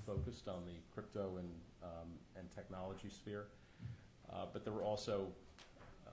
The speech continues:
substantial amounts of money that were spent on things that were not related to the business. For instance, one of the U S debtors, um,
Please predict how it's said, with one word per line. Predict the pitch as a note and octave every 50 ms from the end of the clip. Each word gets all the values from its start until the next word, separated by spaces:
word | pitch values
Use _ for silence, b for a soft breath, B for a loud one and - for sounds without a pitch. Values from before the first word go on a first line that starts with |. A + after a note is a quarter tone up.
| - -
substantial | - - G2+ - - B2+ A#2 A#2+ A#2 - A#2 G2 F2 - - -
amounts | F#2+ F#2 F2+ F2+ F2 - -
of | F2+ -
money | F#2 F2 F2+ F2+ E2+
that | F2+ -
were | E2+ F2
spent | - - - G2+ F2+ F2 E2+ - - F#2+
on | F#2 F2+ F2 -
things | F#2 F2+ F2+ F2 -
that | - - F2+
were | F2+ F2
not | F#2 F#2 F#2 - - F2+
related | F2 F2 F2 F2 F2
to | - -
the | -
business. | - - A2+ - - - - - - - - B B B B B B B B B B B -
For | - G2+ G2+
instance, | G#2 G2+ - - - F2+ F2+ -
one | F#2+ G2 G2+
of | F#2+ F#2
the | F#2
U | F2+ F2+ F2+ F2+
S | F2 -
debtors, | - - G2+ G2 G#2+ A2+ A#2 - - B B B B B B B B B B -
um, | - F#2 F#2 F#2 F#2 F2+